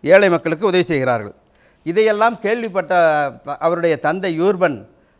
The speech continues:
மிக கடுமையான கோபத்திற்கு உள்ளாகிறார். அதற்கு என்ன காரணம்னா, ரோம் நகரத்தில்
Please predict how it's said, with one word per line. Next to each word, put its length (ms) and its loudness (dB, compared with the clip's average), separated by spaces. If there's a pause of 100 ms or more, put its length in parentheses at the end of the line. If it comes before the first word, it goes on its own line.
(380)
மிக 260 -2
கடுமையான 640 -2
கோபத்திற்கு 480 -4
உள்ளாகிறார். 380 -2 (160)
அதற்கு 320 -4
என்ன 240 -4
காரணம்னா, 560 -2 (360)
ரோம் 240 -2
நகரத்தில் 720 -2